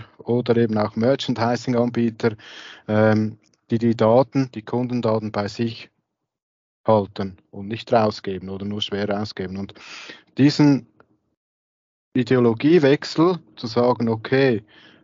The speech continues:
all diese Daten, das sind meine Daten, das sind meine Kunden und die gehören mir,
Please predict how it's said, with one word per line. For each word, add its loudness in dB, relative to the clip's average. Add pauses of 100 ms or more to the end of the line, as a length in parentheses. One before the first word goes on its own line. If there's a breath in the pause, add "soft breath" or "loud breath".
all 4
diese 0
Daten, 2
das -10
sind -6
meine 0
Daten, -2
das -6
sind -4
meine 2
Kunden -4
und -8
die -4
gehören 2
mir, 2